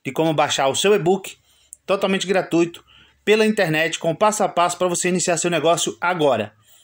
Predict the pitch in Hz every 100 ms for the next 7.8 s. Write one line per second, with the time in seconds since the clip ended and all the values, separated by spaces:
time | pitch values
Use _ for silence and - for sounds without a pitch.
0 | _ _ - 170 190 190 190 180 165 156
1 | 156 147 156 143 185 196 - 175 160 160
2 | 196 196 160 170 - - - - 190 202
3 | 202 - - - _ _ _ _ _ _
4 | - 147 170 208 214 208 202 165 - 190
5 | 190 185 185 170 180 180 180 180 175 170
6 | 170 160 170 165 180 196 208 190 190 185
7 | 196 160 175 180 151 160 165